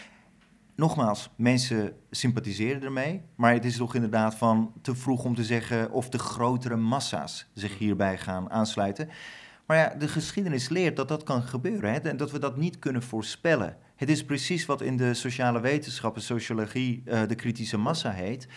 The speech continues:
Een, een, een, eh, Amerikaanse socioloog over de Iraanse revolutie heeft het de viable revolution genoemd. Namelijk op het moment dat mensen denken dat iets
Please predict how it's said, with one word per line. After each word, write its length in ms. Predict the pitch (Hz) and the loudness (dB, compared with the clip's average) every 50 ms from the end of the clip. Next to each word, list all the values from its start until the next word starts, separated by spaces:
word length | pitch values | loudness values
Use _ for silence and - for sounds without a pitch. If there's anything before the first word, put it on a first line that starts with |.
| - - - - - - - | -18 -18 -18 -20 -20 -20 -18
Een, 180 | - 101 104 - - | -14 -14 -14 -12 -4
een, 280 | - 131 123 120 - | 0 2 2 2 2
een, 200 | - 117 113 113 | 0 0 0 0
eh, 180 | 98 117 117 113 | 0 -2 -4 -4
Amerikaanse 640 | - - 120 120 117 117 131 139 143 143 143 131 | -2 0 0 0 0 0 -2 -4 -4 -4 -6 -10
socioloog 580 | 123 - 131 127 127 - 127 123 123 123 123 - | -8 -6 -6 -6 -4 -2 0 0 0 0 0 -2
over 160 | 110 113 110 | -2 -2 -2
de 80 | 113 113 | 0 -2
Iraanse 360 | 117 110 120 123 123 123 123 | 0 2 2 0 0 0 -2
revolutie 520 | 117 107 104 - 117 131 127 - - 120 | -2 -2 0 0 -2 -2 -2 -2 -2 -2
heeft 320 | 113 113 117 110 107 110 - | 0 2 0 0 0 0 0
het 260 | 113 110 104 - - 110 | -2 -2 -2 -2 -6 -4
de 120 | 113 101 | -4 -4
viable 540 | 98 104 117 123 123 123 120 110 110 107 104 | 0 2 2 4 4 4 4 2 2 2 2
revolution 720 | 101 104 - 107 101 113 131 131 127 - 101 87 82 - - - - _ | 2 0 0 0 0 0 0 0 -2 -6 -6 -8 -8 -10 -14 -18 -20 _
genoemd. 600 | - - - - 101 90 92 113 147 147 - - - - - - - - - - - | -18 -10 -4 -2 -2 0 -2 -4 -4 -6 -10 -14 -18 -20 -20 -20 -20 -20 -20 -12 -2
Namelijk 420 | 139 135 139 143 139 135 135 135 | 0 2 2 4 2 0 0 0
op 100 | 135 131 | -2 0
het 140 | 143 135 127 | 0 -2 2
moment 600 | 127 123 120 120 123 143 202 226 226 220 - - | 2 2 2 2 2 2 4 2 2 2 0 -2
dat 180 | - 139 135 131 | -2 -2 -2 -2
mensen 440 | 143 147 151 156 - 143 117 110 104 | -4 -4 -4 -4 -4 -4 -4 -4 -2
denken 460 | 113 120 147 180 190 - 214 208 208 - - _ _ _ | -2 0 0 0 -2 -2 -4 -4 -4 -6 -16 _ _ _
dat 180 | - 131 131 131 | 0 0 0 0
iets 320 | - 160 160 160 - - | -2 -2 -2 -2 -6 -12